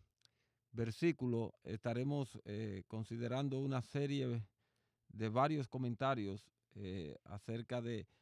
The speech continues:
las veces en que el Señor fue tentado por los religiosos de su época. Como hemos dicho y apuntado en otras,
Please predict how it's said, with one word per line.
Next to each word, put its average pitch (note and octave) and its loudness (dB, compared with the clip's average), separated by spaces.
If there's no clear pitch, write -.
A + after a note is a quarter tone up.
las G#2+ 0
veces C3 2
en B2 0
que A#2 -4
el A2+ 0
Señor A#2 -2
fue B2+ 0
tentado B2 4
por B2 4
los G#2+ -2
religiosos A2+ -2
de G#2 -4
su F#2+ -4
época. G2 -6
Como C#3+ 4
hemos D#3+ 2
dicho C#3+ 2
y A2 -2
apuntado B2 2
en C3 0
otras, B2 -2